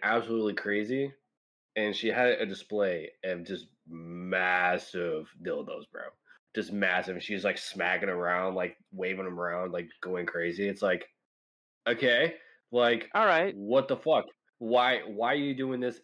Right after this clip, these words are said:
Speaker 1: in the middle of a, of a highway intersection, and how are you not arrested? <laughs>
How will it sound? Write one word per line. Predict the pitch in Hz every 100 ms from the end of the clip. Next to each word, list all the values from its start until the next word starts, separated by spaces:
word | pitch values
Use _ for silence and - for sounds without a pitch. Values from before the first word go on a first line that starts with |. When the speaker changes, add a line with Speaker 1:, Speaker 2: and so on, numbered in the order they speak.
| -
Speaker 1:
in | 123
the | 117
middle | 107 110 123 135 123 -
of | 113 101
a, | 107 101 98 98 - _ _ _ _ _ _ -
of | 98 90
a | 85
highway | - 123 120 120 113
intersection, | 107 117 123 - 90 - 101 92 90 _ _
and | 110 98
how | 104
are | 120
you | 120
not | 101 98 101
arrested? | 92 92 - - -
<laughs> | -